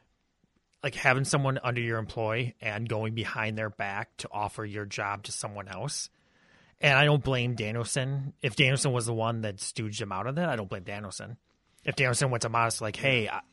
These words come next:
I was just asked to take over, to take your job," I don't blame him for that. Like, you're, he's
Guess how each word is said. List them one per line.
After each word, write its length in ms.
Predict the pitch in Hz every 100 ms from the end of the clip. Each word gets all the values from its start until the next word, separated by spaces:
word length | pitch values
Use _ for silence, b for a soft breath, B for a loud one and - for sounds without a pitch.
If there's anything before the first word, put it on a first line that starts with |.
| -
I 60 | 143
was 120 | 131
just 160 | 131 120
asked 220 | 113 -
to 60 |
take 240 | 117 120 104
over, 340 | 113 104 101
to 120 | 98
take 200 | - 110
your 80 | 107
job," 400 | 98 123 87 90 - b
I 40 | -
don't 120 | 113
blame 200 | 131 98
him 120 | 104
for 120 | -
that. 380 | 113 123 90 - - b b -
Like, 200 | 117 113
you're, 220 | 127 104 107 - _ _ _ _
he's 140 | 131